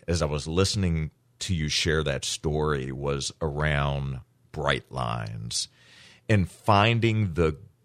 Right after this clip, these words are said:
good, finding a nugget of goodness in everything that has transpired throughout your journey. And you said earlier that you're a positive person, but it is remarkable to me,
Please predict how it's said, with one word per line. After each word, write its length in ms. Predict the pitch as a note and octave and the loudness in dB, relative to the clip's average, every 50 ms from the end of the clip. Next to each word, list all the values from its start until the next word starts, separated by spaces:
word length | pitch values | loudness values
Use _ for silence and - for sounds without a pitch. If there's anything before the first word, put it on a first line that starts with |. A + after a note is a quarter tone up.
| _ _ _ _ _ _ _ - | _ _ _ _ _ _ _ 2
good, 680 | - B2 A2+ F#2+ E2+ D2+ C2 C2 C2 C2+ C#2 D2+ D#2 - _ _ | 4 6 8 8 6 4 2 0 -2 -4 -4 -6 -8 -12 _ _
finding 420 | _ - G2+ F#2+ G2 G#2 G#2+ F#2 | _ 2 4 6 6 6 4 4
a 80 | E2 D2+ | 2 2
nugget 580 | D2+ D#2 D#2 E2 E2 F2 F2+ F#2+ F#2 F#2 - - | 2 2 4 4 4 4 6 4 2 2 0 -2
of 260 | - D#2+ D2 B1 - - | -2 0 0 -2 -4 -8
goodness 640 | - - E2 E2 D#2 D#2+ C#2 C2+ C2 C2 - - - | -4 0 0 0 0 0 -2 -4 -4 -4 -4 -6 -6
in 260 | - - E2 D2+ C#2+ - _ _ | -4 -2 -2 -2 -2 -6 _ _
everything 960 | F#2 G#2 F#2+ E2+ A2 A2 G#2 G2 - - - F2+ F2 E2+ E2 D#2+ D#2 D#2 D2+ C2+ | 0 2 2 2 2 2 2 0 -2 -2 0 2 2 2 2 2 0 -2 -2 0
that 340 | - D2 D2+ D2 D2+ - - _ _ | 0 2 2 2 0 -2 -4 _ _
has 260 | - - E2+ D#2+ - - | -4 -2 0 0 0 -2
transpired 1040 | - - F2+ D#2 D2+ D2 C#2 - - - D2 C#2+ D2 D2 D2+ C#2 C2 B1+ C2 C2+ - - | -2 -2 0 0 2 0 0 -4 -4 -4 -4 -2 0 0 0 0 -2 -4 -6 -8 -6 -4
throughout 440 | D#2+ D2+ D2+ D2 C#2 D2+ D2 - | -4 -2 0 0 -2 -2 -4 -4
your 120 | D2 C2+ C2 | -4 -6 -6
journey. 760 | A1 A1 - - D2+ D2 D2 D2 D2 C#2+ C2 A#1+ B1 B1+ - - - - - - - | -6 -6 -6 -4 -2 0 0 0 0 -2 -4 -6 -8 -10 -12 -16 -20 -20 -20 -4 2
And 160 | - B2+ B2+ | 4 6 6
you 100 | B2+ C3 - | 8 6 6
said 320 | - - F3 E3+ B2 G2 | 6 6 6 6 6 6
earlier 400 | F#2+ G#2 G2+ F2+ E2 C2+ C2+ D2+ | 6 6 6 4 4 0 -2 -2
that 180 | C#2+ C#2 - - | -4 -4 -4 -2
you're 140 | D#2 C#2+ | -2 -2
a 40 | C2+ | -2
positive 640 | - - D#2+ D#2 D#2 D#2+ D2 - B1+ B1+ A#1 - - | -2 0 2 4 4 4 2 0 -4 -8 -10 -12 -12
person, 640 | - - D#2+ D2+ D2 C#2+ - - A1+ G#1+ A1 C2 - - - - - - - - - _ _ _ _ _ _ | -6 -2 0 0 0 0 -2 -2 -4 -4 -6 -8 -12 -14 -18 -20 -20 -20 -20 -20 -20 _ _ _ _ _ _
but 180 | - A2 G#2+ - - | 4 4 4 6 6
it 160 | A#2+ A2+ A2 | 6 6 6
is 160 | A2 - G2 | 6 4 6
remarkable 920 | G#2 G#2 G2+ F#2+ F#2 F#2 F#2+ F#2+ G#2+ A#2 A#2 - A#2+ G2 D#2+ E2 D2+ E2 | 6 6 6 6 6 6 6 6 6 6 4 2 0 0 0 0 -2 -2
to 200 | - - - G2+ | -4 -2 0 2
me, 640 | E2 D2+ D2 D2+ C#2+ C2+ A#1+ A1+ A1 A1 G#1+ - - | 2 4 4 2 2 0 -2 -4 -6 -8 -8 -10 -12